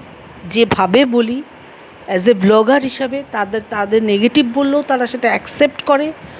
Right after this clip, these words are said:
পজিটিভ বললেও তারা সেটা অ্যাকসেপ্ট করে, ভালো বললেও অ্যাকসেপ্ট করে, খারাপ বললেও অ্যাকসেপ্ট করে। এটা আমার পরম প্রাপ্তি,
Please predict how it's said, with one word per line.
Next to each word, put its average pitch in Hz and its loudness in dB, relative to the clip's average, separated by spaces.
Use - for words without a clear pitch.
পজিটিভ 208 2
বললেও 269 4
তারা 220 -2
সেটা 202 -8
অ্যাকসেপ্ট - -4
করে, 294 0
ভালো 185 2
বললেও 247 2
অ্যাকসেপ্ট 269 -4
করে, 254 -8
খারাপ 160 0
বললেও 190 -2
অ্যাকসেপ্ট - -8
করে। 185 0
এটা 247 0
আমার 220 2
পরম 208 4
প্রাপ্তি, 262 -2